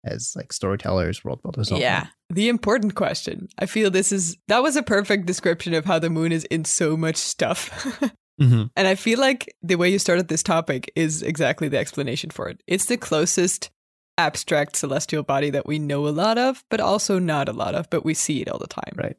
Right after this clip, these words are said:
Speaker 2: That's a unique position to be in. There's not a lot, there's literally no-, nothing else that we, I mean, constantly see and know that is close to us as a celestial body.
Speaker 1: Right.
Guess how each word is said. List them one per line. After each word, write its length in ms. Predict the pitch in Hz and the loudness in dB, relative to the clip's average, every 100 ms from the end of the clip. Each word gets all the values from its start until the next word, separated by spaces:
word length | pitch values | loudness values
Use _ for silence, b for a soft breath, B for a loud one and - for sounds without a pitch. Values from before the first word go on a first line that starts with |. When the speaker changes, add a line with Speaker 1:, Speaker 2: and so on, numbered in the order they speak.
| - | -2
Speaker 2:
That's 160 | 220 | 2
a 40 | 302 | 2
unique 360 | 220 214 208 | 4 4 4
position 360 | 240 220 233 190 | 2 2 2 0
to 60 | 175 | 0
be 200 | 208 151 | 0 0
in. 80 | 101 | 0
There's 200 | 170 185 | -2 2
not 220 | 165 170 | 2 2
a 40 | |
lot, 240 | 160 156 - | 2 2 0
there's 340 | 147 170 175 | -2 0 2
literally 420 | 160 185 - 165 160 | 2 2 2 0 2
no-, 220 | 160 156 - | 0 -2 -4
nothing 480 | 156 160 160 165 156 | -4 0 0 0 0
else 240 | 156 139 | 0 0
that 160 | - 139 | -2 -2
we, 320 | 147 143 147 _ - | 0 0 -2 _ -2
I 80 | 180 | 0
mean, 300 | 147 143 151 _ - | 0 -4 -10 _ -2
constantly 580 | 185 160 156 165 151 139 | 0 2 0 -2 0 0
see 480 | - 175 139 139 - | 2 4 2 0 0
and 240 | 156 151 | -2 0
know 240 | 147 135 131 | 2 2 2
that 180 | 135 127 _ _ | -2 -4 _ _
is 180 | 170 143 | -2 -2
close 320 | - 147 151 | -2 -2 -2
to 180 | - 135 | -2 -2
us 260 | 113 156 - 147 | -2 -4 -4 -2
as 220 | 135 160 | -2 -2
a 280 | - 165 - _ - | -4 -6 -10 _ -14
celestial 440 | - - 151 - | -6 -4 -4 -4
body. 320 | 127 - - - _ _ _ | -4 -4 -6 -14 _ _ _
Speaker 1:
Right. 220 | 101 - | -10 -10